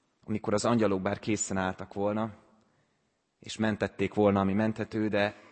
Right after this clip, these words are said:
állva maradtak a mennyben, mert Isten fia meghalt értünk a kereszten, és aztán feltámadt, legyőzve a halált.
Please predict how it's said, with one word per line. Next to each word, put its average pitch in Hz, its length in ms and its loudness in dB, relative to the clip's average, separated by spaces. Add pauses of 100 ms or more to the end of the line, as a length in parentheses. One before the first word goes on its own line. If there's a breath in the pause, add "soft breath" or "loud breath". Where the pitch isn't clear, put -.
(180)
állva 123 300 2
maradtak 95 440 -4
a 87 40 -8
mennyben, 104 600 -6 (1400)
mert - 200 -14
Isten 95 300 -4
fia - 640 0
meghalt 104 460 -2
értünk 92 360 -8
a - 60 -14
kereszten, 101 680 -4 (500 soft breath)
és - 140 -10
aztán - 260 -6
feltámadt, 120 680 4
legyőzve 95 420 -4
a 92 40 -8
halált. 92 600 -16